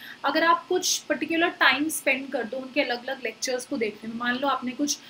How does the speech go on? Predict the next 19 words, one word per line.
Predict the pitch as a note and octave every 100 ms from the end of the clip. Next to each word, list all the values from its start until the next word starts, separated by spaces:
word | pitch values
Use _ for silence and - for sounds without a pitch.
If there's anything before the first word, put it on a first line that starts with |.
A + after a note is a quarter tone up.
| - - -
hundred | C4+ C#4+ D4
मिनट | C4+ C4+ C#4
spend | - C4+ B3 B3
कर | B3
दिए, | A3 A#3+
thousand | A#3 C#4+ C4 C4 C#4+
मिनट | C4 B3
spend | B3 - A#3+ A#3 A#3+
कर | A3
दिए | G#3+ A3
हैं, | A3 - - -
कुछ | F4+ F4+
इस | F4+ -
तरीके | F4+ E4+ E4+ F4+
से | F#4+
अलग-अलग | F4 D4 D4 D#4
criteria | D4+ B3 A#3+ B3+ B3
होते | A#3 G#3 G#3+
हैं, | A#3